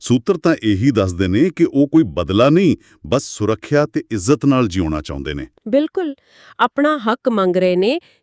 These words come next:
Speaker 2: ਕਿ ਬਿਨਾਂ ਕਿਸੇ ਡਰ ਦੇ ਰਹਿ ਸਕਣ, ਕੰਮ ਕਰ ਸਕਣ, ਆਪਣੇ ਬੱਚਿਆਂ ਨੂੰ ਪਾਲ ਸਕਣ।
Speaker 1: ਤਾਂ ਫਿਰ ਅਖੀਰ 'ਚ ਸੋਚਣ ਵਾਲੀ ਗੱਲ ਇਹੀ ਬਣਦੀ ਹੈ ਕਿ ਆਇਰਲੈਂਡ ਇਸ ਸਥਿਤੀ ਨਾਲ ਨਜਿੱਠਦਾ ਕਿਵੇਂ ਹੈ?
Speaker 2: ਹਾਂ, ਦੇਖੋ, ਉਹ ਇਸ ਮਸਲੇ ਨੂੰ ਕਿਵੇਂ ਹੱਲ ਕਰਦੇ ਨੇ,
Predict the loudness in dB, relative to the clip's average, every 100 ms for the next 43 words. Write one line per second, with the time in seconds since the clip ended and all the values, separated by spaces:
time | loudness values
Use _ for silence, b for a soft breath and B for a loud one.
0 | -4 -2 0 0 2 0 -2 -2 -2 0
1 | -2 0 -2 -2 -2 -2 -2 0 -2 -2
2 | _ _ _ 0 2 0 0 -2 -2 -4
3 | -2 -2 -2 -6 -4 -4 -2 -6 -4 -4
4 | -2 -2 -2 -2 -4 -2 -4 -6 _ -2
5 | 0 0 0 -2 -6 -4 -2 0 -2 -4
6 | -2 0 0 0 0 0 -2 -4 -4 -2
7 | -2 0 -4 -4 -4 -2 -2 -6 b b
8 | -6 -4 0 0 2 2 0 -2 -6 -4
9 | -4 0 2 2 0 -2 -4 0 0 2
10 | 0 0 -4 -6 -2 -2 -6 B B B
11 | -4 -2 0 2 4 4 0 0 0 0
12 | 0 0 0 0 2 0 -2 -2 -4 -2
13 | -2 -2 -6